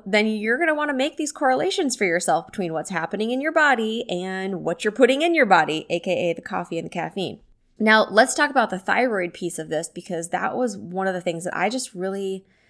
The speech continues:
I don't know why I had never heard this <laughs> before, but I hadn't. So coffee can really impair the absorption of your thyroid medication. Now, whether you have Hashimoto's like I do or low thyroid like trillions of women do,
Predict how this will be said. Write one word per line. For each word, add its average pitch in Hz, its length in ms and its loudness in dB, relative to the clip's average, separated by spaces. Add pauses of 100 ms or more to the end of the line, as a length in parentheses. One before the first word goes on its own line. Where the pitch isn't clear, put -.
(200)
I - 40 -10
don't 508 180 4
know 381 40 6
why 392 120 10
I - 20 4
had 381 200 6
never 302 240 0
heard 339 300 0
this 226 160 2
<laughs> - 0 -
before, 254 720 4
but - 100 6
I 349 100 6
hadn't. 262 440 4 (460)
So 285 420 4
coffee 254 580 2
can 214 300 -2
really 214 300 0
impair 214 420 -2
the 190 140 -4
absorption 180 720 -2
of 180 180 -2
your 180 140 -6
thyroid 214 420 0
medication. 175 640 -4
Now, 170 160 -2
whether 262 320 -2
you 277 200 -6
have 202 360 -4 (360)
Hashimoto's 214 600 2
like 180 180 2
I 202 180 4
do 180 240 2
or 175 200 0
low 185 260 2
thyroid 185 500 0
like 170 320 -2 (220)
trillions 208 560 0
of 180 120 2
women 180 320 0
do, 156 420 2